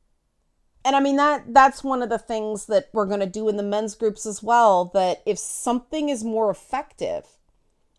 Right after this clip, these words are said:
if language is more effective, I'll write a little blog post about it. I'll put it up. I'll make a video about it. Because this is something we can do together,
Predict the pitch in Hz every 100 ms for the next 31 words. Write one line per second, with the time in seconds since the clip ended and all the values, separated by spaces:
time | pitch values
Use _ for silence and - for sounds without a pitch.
0 | _ _ _ _ _ _ - 226 196 208
1 | 240 311 285 208 196 180 151 - 165 -
2 | 240 240 - 330 370 370 370 349 302 370
3 | 370 240 208 180 185 165 202 202 - 359
4 | 349 - 233 285 320 320 277 349 349 247
5 | 185 160 - - _ _ _ _ _ _
6 | _ _ _ _ _ _ _ _ _ 214
7 | 302 339 311 330 349 - 311 320 269 262
8 | 269 226 226 214 277 269 165